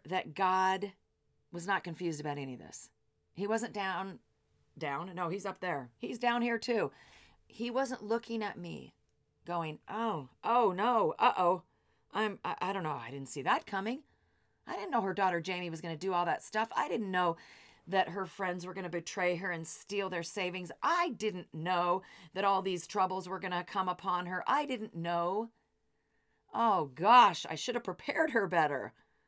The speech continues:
Or I should have given those troubles to somebody else. I mean, I just didn't think there was a way out,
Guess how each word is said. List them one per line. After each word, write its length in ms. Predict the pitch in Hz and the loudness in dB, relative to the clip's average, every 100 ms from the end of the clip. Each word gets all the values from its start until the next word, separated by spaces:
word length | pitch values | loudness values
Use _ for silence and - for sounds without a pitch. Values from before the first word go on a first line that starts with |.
| _ _ _ _ _ _ _ | _ _ _ _ _ _ _
Or 60 | 135 | -16
I 40 | |
should 200 | - 175 | -12 -10
have 80 | 165 | -10
given 180 | 151 147 | -10 -10
those 180 | 147 | -12
troubles 360 | - 147 139 131 | -10 -8 -8 -10
to 80 | - | -14
somebody 400 | - 135 135 131 | -10 -8 -8 -12
else. 380 | 120 - - - _ _ _ _ _ _ _ _ _ _ _ _ _ _ _ _ _ _ _ _ _ _ _ _ _ _ _ _ _ _ _ _ _ _ _ _ _ _ _ _ _ _ _ _ - | -14 -16 -20 -20 _ _ _ _ _ _ _ _ _ _ _ _ _ _ _ _ _ _ _ _ _ _ _ _ _ _ _ _ _ _ _ _ _ _ _ _ _ _ _ _ _ _ _ _ -12
I 80 | 175 | -10
mean, 220 | 196 - _ _ _ _ _ _ - | -10 -14 _ _ _ _ _ _ -14
I 120 | - _ - | -14 _ -12
just 540 | 214 233 233 - - _ _ | -8 -8 -10 -12 -20 _ _
didn't 320 | 190 202 202 - | -10 -8 -10 -12
think 480 | - 175 - - _ _ _ _ - | -8 -8 -8 -16 _ _ _ _ -6
there 140 | 165 | -4
was 120 | 160 | -4
a 80 | 156 | -6
way 260 | 139 165 165 | -4 -4 -4
out, 260 | 131 - | -8 -12